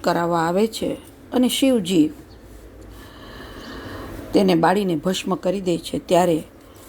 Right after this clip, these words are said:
રતિ તેમને વિનવે છે અને દયાળુ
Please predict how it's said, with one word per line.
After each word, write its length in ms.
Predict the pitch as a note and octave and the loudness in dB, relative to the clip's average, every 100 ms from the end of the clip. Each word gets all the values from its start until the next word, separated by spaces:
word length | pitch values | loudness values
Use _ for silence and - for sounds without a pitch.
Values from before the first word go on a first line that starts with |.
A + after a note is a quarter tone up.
| - | 0
રતિ 340 | F3+ F#3+ G#3+ | 0 2 0
તેમને 520 | E3+ E3 E3 E3 D#3 D#3 - - - - - - - - - | 2 2 4 4 2 -2 -14 -18 -18 -18 -18 -18 -20 -12 0
વિનવે 440 | F3+ F#3+ A#3 B3 | 4 6 6 4
છે 220 | B3+ D#3 D3+ - - - | 2 -4 -4 -10 -12 -4
અને 360 | E3+ E3 E3 - - - - - - - - F3 | -2 -2 -2 -8 -18 -20 -20 -20 -20 -20 -8 4
દયાળુ 580 | F#3 G3 G#3+ F#3+ E3 | 6 6 6 2 0